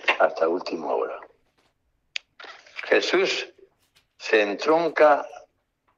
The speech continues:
de esta manera con los otros profetas que habían ya denunciado esto, pero nada, aquellos se quedaron muy cortos.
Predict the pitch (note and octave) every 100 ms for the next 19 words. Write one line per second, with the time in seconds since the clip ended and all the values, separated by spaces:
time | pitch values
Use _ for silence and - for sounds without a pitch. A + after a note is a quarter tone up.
0 | _ _ _ _ _ A2 B2 - - B2+
1 | B2 B2+ A#2+ B2+ - - _ _ _ _
2 | _ _ _ _ _ _ _ _ _ _
3 | _ - - A2 A#2 D3+ D#3 C#3+ - C#3+
4 | - D#3 - D2+ - - - - - -
5 | - - - - - G#2 G2+ A2+ A2+ A2
6 | G#2+ G#2+ G#2 F#2+ - - G2+ F#2+ F#2 -
7 | G2+ G2 G2+ G2+ - F#2+ F2+ - _ _
8 | _ _ _ _ _ - - - G#2+ G#2+
9 | D#2 - - - A2 G2+ G2 - F#2+ F2
10 | F2+ F2 E2+ E2+ - - - - - -